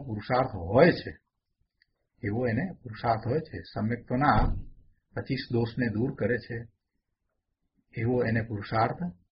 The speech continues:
હોય છે. અને જ્યારે પોતાના સ્વરૂપને વિશે જાય છે, પોતાના સ્વરૂપને સ્પર્શે છે, ત્યારે તો નિર્વિકલ્પ દશામાં એને નિશ્ચય ચારિત્ર પણ હોય છે.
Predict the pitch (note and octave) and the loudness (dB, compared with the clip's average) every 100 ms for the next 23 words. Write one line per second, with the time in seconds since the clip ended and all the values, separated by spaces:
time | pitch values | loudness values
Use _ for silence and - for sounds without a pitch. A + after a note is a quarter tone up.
0 | _ G#2+ G#2+ D#3 D3+ - - _ _ _ | _ -2 4 4 4 -8 -18 _ _ _
1 | _ _ D#3 E3 C3 C3+ F3 D#3+ D#3 E3 | _ _ 0 6 8 8 8 4 4 4
2 | E3 E3+ D3 D3 - D#3 D3 - D3 C#3 | 6 4 0 -2 0 0 0 2 2 2
3 | - _ _ _ _ _ _ _ - G#2 | -2 _ _ _ _ _ _ _ -2 6
4 | G#2+ F3 - F2+ - _ G#2+ - - - | 8 8 4 -8 -10 _ -12 -8 -6 0
5 | B2+ C#3 C#3 A#2+ B2+ C#3+ C#3+ C3+ G2+ G2+ | 2 4 2 0 0 2 2 0 -4 -2
6 | E3 D#3 - G#2 - _ _ _ _ _ | 0 0 -2 -14 -14 _ _ _ _ _
7 | A#2 A2+ C3 C3+ A2+ B2 C3 C3+ C3+ B2+ | 0 2 2 2 2 2 0 -2 -2 0
8 | G#2 A#2+ B2 C3 F2+ - _ _ _ _ | -2 0 0 0 -2 -8 _ _ _ _
9 | _ A2+ A#2 A#2+ F2+ - _ _ _ _ | _ 0 2 2 -2 -14 _ _ _ _
10 | _ _ _ _ - G#2+ - B2 B2+ C#3 | _ _ _ _ -4 -4 0 0 0 -4
11 | _ _ G2+ G2+ C#3+ E3 D#3+ C3+ F#2+ F#2+ | _ _ -2 0 0 0 0 0 0 -4
12 | E2 - | -8 -16